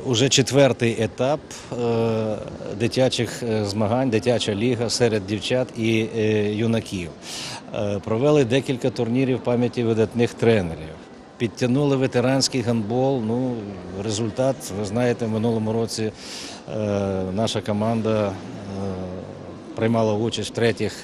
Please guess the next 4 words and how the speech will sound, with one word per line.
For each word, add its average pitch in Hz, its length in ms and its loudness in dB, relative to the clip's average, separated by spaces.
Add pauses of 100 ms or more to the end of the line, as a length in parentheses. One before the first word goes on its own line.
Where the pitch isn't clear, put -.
(140)
е, 98 300 0 (1700)
Європейських 135 800 6
іграх 113 320 4
майстрів, 123 540 2